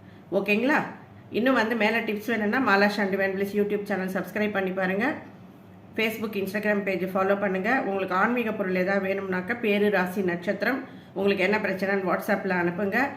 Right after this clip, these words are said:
அதோட வந்து உங்களுக்கு ஹெர்பல் ப்ராடக்ட்ஸ், தலைமுடி வளர்கிறதுக்கு மங்குக்கு, ஆ, ஹெர்பல் ஹேர் டை, ஆ, சுகருக்கு, டயபெட்டிக் இருந்ததுன்னாக்கா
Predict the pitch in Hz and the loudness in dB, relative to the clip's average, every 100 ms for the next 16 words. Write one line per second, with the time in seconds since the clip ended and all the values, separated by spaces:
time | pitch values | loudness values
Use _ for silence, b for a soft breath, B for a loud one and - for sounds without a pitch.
0 | B B - 190 208 208 214 196 214 214 | B B 0 2 6 6 6 4 2 0
1 | 190 185 185 175 175 170 160 160 220 208 | 0 -2 2 2 2 2 0 0 0 2
2 | 254 262 214 180 185 196 208 196 202 202 | 0 2 2 2 0 -2 0 2 4 2
3 | 196 185 185 180 180 190 190 185 185 190 | 2 2 0 -2 -4 -2 0 2 0 0
4 | 185 - 185 190 B B B - 185 180 | -2 0 0 0 B B B -2 2 4
5 | 175 175 165 208 185 208 208 190 185 180 | 4 2 4 4 6 4 6 2 2 2
6 | 165 160 180 185 B B B - 180 170 | 2 4 2 0 B B B 0 2 2
7 | 170 220 208 220 196 165 190 196 220 208 | 2 0 2 0 0 2 4 6 2 0
8 | 196 175 180 175 175 175 | 0 0 0 0 0 0